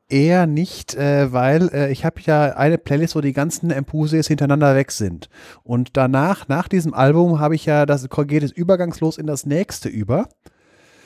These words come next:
Äh, weil halt übergangslos. Ich, äh, merke erst nach dem zweiten Track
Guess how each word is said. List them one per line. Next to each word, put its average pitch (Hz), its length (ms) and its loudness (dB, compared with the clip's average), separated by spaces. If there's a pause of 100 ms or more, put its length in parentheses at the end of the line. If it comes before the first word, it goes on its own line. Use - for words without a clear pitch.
(300)
Äh, 156 600 2 (200)
weil 143 100 2
halt 143 160 0
übergangslos. 156 800 0
Ich, - 280 -12
äh, 147 340 2 (100)
merke 151 400 0
erst 180 420 -2
nach 165 120 -2
dem 147 180 -4
zweiten 196 500 -2
Track - 460 -2